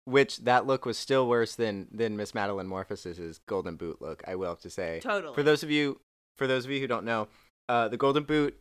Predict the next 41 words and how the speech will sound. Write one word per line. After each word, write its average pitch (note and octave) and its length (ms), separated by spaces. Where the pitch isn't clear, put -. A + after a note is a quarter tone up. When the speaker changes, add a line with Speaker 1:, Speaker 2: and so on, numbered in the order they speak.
Speaker 1:
is, A#2 440
uh, A2+ 220
this B2+ 300
fa-, E3+ 120
fairly F#3 300
new C3+ 340
award G#2 440
that G2+ 160
started B2+ 380
last G#2+ 280
season G#2+ 320
because G2 300
Lala F#2+ 320
Ree's F#2 220
bag F2+ 280
dress E2+ 220
was E2 100
so E2+ 200
bad. E2 280
And G#2+ 140
I'm G#2+ 80
Speaker 2:
Because D#3 140
Speaker 1:
sure - 160
Speaker 2:
her - 80
Speaker 1:
that A#2 100
Speaker 2:
look - 100
Speaker 1:
you've F2 60
Speaker 2:
was - 80
Speaker 1:
seen F#2 120
Speaker 2:
so E2+ 60
Speaker 1:
Lala D#2+ 180
Speaker 2:
bad, D#2 100
Speaker 1:
Ree's D#2+ 220
Speaker 2:
yeah. - 80
Speaker 1:
bad C#2+ 140
dress. C#2 360
Yeah, D#2+ 260
it F2+ 40
was F2 120
so D#2 160
bad. C#2+ 220